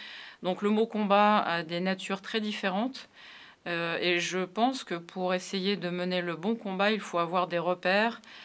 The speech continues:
euh, que j'évoque dans mon livre de façon assez abondante. Alors quel, euh, lien y a-t-il effectivement entre, euh, le légionnaire de la Légion étrangère qui fait partie de l'armée de terre,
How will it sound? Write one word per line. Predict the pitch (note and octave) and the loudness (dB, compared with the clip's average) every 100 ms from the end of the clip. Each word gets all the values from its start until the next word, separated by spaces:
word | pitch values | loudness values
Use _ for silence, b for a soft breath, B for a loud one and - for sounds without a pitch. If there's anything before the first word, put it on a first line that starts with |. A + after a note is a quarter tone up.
| B B - | B B -8
euh, | D#3+ | -8
que | E3 F#3 | -2 -2
j'évoque | F3 F3+ F3 G3 F3+ | 2 2 2 0 0
dans | E3+ | 0
mon | F3 | -2
livre | F3+ G3 F3+ E3 | 0 -2 -2 -4
de | D#3+ | -4
façon | E3 E3 - | -6 -6 -2
assez | F3+ F3 G3 | -2 0 0
abondante. | F#3+ F3+ E3 D#3+ B B B B _ | 0 -2 -4 -6 B B B B _
Alors | F#3 F#3+ - | 0 0 2
quel, | A#3+ A#3 G#3 | 4 6 6
euh, | F#3+ | 4
lien | G3 G3+ B3 | 4 4 4
y | A#3+ | 4
a-t-il | A3 - B3 | 2 2 2
effectivement | G#3+ G#3+ G3+ G3+ G#3+ A#3 A#3 G3+ | 2 0 -6 -2 4 6 6 4
entre, | G3 - | 0 -2
euh, | F#3 F#3 F3+ F3+ F3 F3 F3 F3 | 2 4 4 4 4 2 2 2
le | E3+ E3+ F3+ | 0 -2 0
légionnaire | G3 F#3+ G3 G3 G3+ G3 | 0 0 2 2 4 2
de | F3+ | 2
la | F3 | 0
Légion | F3 F3+ F#3 | 0 -2 -2
étrangère | F3+ - F3 F3 F#3+ F#3+ F#3+ | -2 -4 -4 0 2 2 -2
qui | E3+ | -10
fait | F3 | -4
partie | F3 F3 - G3+ | -2 -4 -4 -8
de | E3 | -2
l'armée | E3+ F3 F3+ F3+ | 2 2 0 -2
de | E3 D#3+ | -4 -6
terre, | - F#3 F3 | 0 2 2